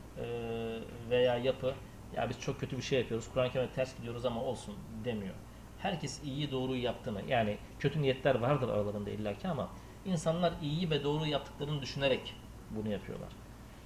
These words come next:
E şimdi herkes kendi iyi ve doğru yaptığını düşünerek bir şeyler yaparsa elli üçüncü ayetin kapsamına giriyor. فَتَقَطَّوْا أَمْرَهُمْ بَيْنَهُمْ زُبُرًا. İşlerini bölük pörçük ettiler. İşleri tekrar toparlamanın yolu ne?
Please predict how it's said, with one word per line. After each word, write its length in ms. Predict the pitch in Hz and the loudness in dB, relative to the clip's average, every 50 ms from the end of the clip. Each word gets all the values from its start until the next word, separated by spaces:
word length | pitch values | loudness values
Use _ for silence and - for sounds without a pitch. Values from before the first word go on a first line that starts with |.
| - - | -6 -4
E 60 | 135 127 | -2 0
şimdi 240 | - 190 190 165 | 2 4 6 6
herkes 380 | 143 139 185 - - 185 156 - | 8 8 8 6 6 2 2 4
kendi 280 | - 160 165 170 165 175 | 6 6 6 6 4 2
iyi 220 | 180 170 180 170 | 2 2 2 4
ve 120 | 160 151 | 4 6
doğru 180 | 143 156 160 160 | 6 6 6 8
yaptığını 500 | 160 151 143 - - - 147 151 151 139 | 6 6 4 4 2 2 4 4 2 2
düşünerek 560 | 131 - - 151 156 147 135 - - - - - - - - - - - - - - - - 117 120 | 0 0 4 6 6 6 6 4 2 -4 -6 -8 -8 -8 -10 -14 -14 -16 -16 -14 -12 -12 -8 -4 -2
bir 100 | 131 135 | -2 -2
şeyler 340 | 131 - - 131 143 151 143 | 0 2 2 4 6 6 6
yaparsa 680 | 127 127 120 - - 156 160 143 - - 151 151 196 - - - - - - - - - - - - - - - - - - - | 6 4 4 4 4 4 4 4 2 -2 -4 -4 -4 -6 -10 -14 -14 -14 -14 -14 -14 -14 -16 -16 -16 -16 -16 -16 -16 -10 0 4
elli 180 | 143 135 135 139 | 4 4 6 4
üçüncü 340 | 135 - 165 156 135 143 | 2 2 2 4 4 6
ayetin 440 | 139 127 120 120 117 113 - - 175 180 160 - - | 6 8 8 8 6 6 4 2 0 0 -2 -4 -4
kapsamına 440 | - 117 - - - 117 113 110 101 | -4 -4 -4 -4 -4 -2 -2 0 -2
giriyor. 280 | 98 98 101 98 98 98 - - | -2 -4 -4 -4 -4 -4 -4 -4
فَتَقَطَّوْا 640 | 151 - - 135 - 127 123 - - - 107 110 131 | -4 -2 -2 -2 -2 -2 -4 -2 0 0 0 0 0
أَمْرَهُمْ 460 | 147 139 127 117 110 104 113 110 113 | -2 -2 0 -2 -2 -2 -4 -4 -4
بَيْنَهُمْ 360 | 123 120 117 113 110 117 110 101 | -4 -4 -4 -4 -6 -6 -6 -6
زُبُرًا. 300 | 104 95 95 - - - 98 - - | -6 -6 -6 -6 -6 -8 -8 -8 -8
İşlerini 460 | 147 - - - 120 123 139 143 127 | -8 -6 -6 -6 -4 -4 -4 -4 -2
bölük 240 | 123 120 127 120 - | -2 -2 -4 -4 -4
pörçük 300 | 113 104 - - - - | -6 -6 -6 -6 -8 -10
ettiler. 320 | - - - - - - - - - - - - - - - - - - - - - - - - - | -10 -10 -10 -10 -10 -10 -10 -12 -14 -14 -14 -16 -14 -14 -14 -14 -14 -14 -16 -14 -16 -14 -14 -10 -6
İşleri 400 | - 131 - - 151 156 190 185 | -4 -4 -2 0 2 2 2 2
tekrar 320 | - 196 190 185 170 147 - | 2 0 0 2 0 0 0
toparlamanın 560 | 147 143 - 147 143 143 143 147 151 151 147 - - - 139 | -2 0 0 2 2 2 2 0 0 -2 -4 -6 -8 -6 -2
yolu 240 | 131 147 156 165 139 | 0 2 2 2 2
ne? 120 | 147 180 | 2 0